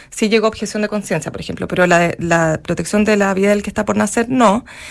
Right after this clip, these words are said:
Eh, y en la comisión experta, lo que nosotros dijimos es, nosotros estamos abiertos a evaluar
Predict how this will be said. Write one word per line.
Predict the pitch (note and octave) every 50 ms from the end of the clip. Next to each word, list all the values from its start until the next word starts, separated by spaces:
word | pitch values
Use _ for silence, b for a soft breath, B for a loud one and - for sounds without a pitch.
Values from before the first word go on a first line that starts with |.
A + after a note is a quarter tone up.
| B B B B B B -
Eh, | - G3+ G3 F#3+ - -
y | G3 G3+
en | A#3+ B3
la | B3 B3
comisión | B3 A#3+ A#3 A3+ C#4 C#4
experta, | D4 C#4 - - - D#4 D#4+ D4+ - A3+ A3+
lo | A3 G3+
que | -
nosotros | G3 F#3+ - - C4 C4+ D4
dijimos | C#4+ C#4+ C4+ - D4 D4 D4 D#4 E4+ F4 b b b b b -
es, | - - A#3+ - -
nosotros | A3 G#3+ - A#3 D4 D4
estamos | C#4+ - C#4+ C#4+ D4 D4
abiertos | C#4 B3 C4+ C#4 C#4+ - D#4+ E4
a | D#4
evaluar | C#4+ C4 B3 A#3+ A#3+ B3 C4 D#4